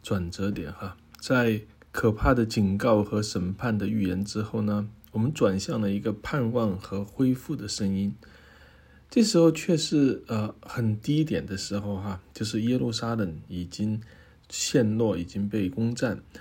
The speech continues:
那一个幸存者把这个消息带给了以西结，那个时候以西结在，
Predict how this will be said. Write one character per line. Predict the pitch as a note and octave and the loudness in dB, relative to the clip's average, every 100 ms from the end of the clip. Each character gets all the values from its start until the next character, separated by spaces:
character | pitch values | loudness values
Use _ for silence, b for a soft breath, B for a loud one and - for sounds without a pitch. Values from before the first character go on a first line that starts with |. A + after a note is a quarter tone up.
| B B B | B B B
那 | B2 A2 G#2 G#2 | -2 0 0 -2
一 | A2 | -4
个 | A2+ | -4
幸 | A2 - C3 | -4 -2 -4
存 | A2 A2 A2+ | -2 -2 -2
者 | - | -4
把 | - - | -6 -8
这 | G2 | -8
个 | |
消 | G2+ A#2 | -6 -4
息 | A2 A2 | -4 -4
带 | A2 C3 | -4 -4
给 | A2 G2+ | -4 -4
了 | G2+ | -4
以 | F#2+ | -4
西 | D#2+ - A2 | -4 -6 -6
结， | G2+ F2+ E2 G#2+ - - | -6 -6 -8 -10 -18 -8
那 | A#2+ | -4
个 | G#2 | -2
时 | G2+ - G#2+ | -2 -6 -6
候 | G#2+ | -6
以 | G#2 | -6
西 | G2 - G#2 | -6 -4 -4
结 | F#2+ | -4
在， | G2 G#2+ G2+ | -4 -2 -2